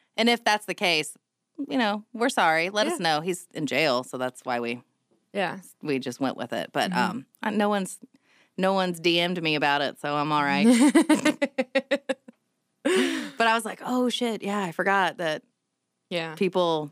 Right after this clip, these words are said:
Speaker 1: might wanna listen to that one because they know the, the people."
Speaker 2: Mm-hmm.
Speaker 1: I didn't even think about it.
Speaker 2: It's fine.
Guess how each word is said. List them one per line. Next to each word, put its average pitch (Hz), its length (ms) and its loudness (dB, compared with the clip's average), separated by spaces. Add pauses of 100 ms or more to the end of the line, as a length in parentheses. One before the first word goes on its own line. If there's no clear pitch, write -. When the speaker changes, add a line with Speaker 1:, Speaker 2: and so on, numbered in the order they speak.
(220)
Speaker 1:
might 156 180 -2
wanna 151 160 -2
listen 151 240 -4
to 147 60 -2
that 135 200 0
one 131 220 -2
because 131 340 -4
they 135 160 0
know 143 360 2
the, 131 280 -2 (120)
the 123 80 -4
people." 127 500 -6
Speaker 2:
Mm-hmm. 180 320 -6
Speaker 1:
I - 40 -6
didn't - 180 -8
even - 100 -10
think - 180 -12
about 120 220 -6
it. - 160 -8 (140)
Speaker 2:
It's 208 140 -14
fine. 165 360 -8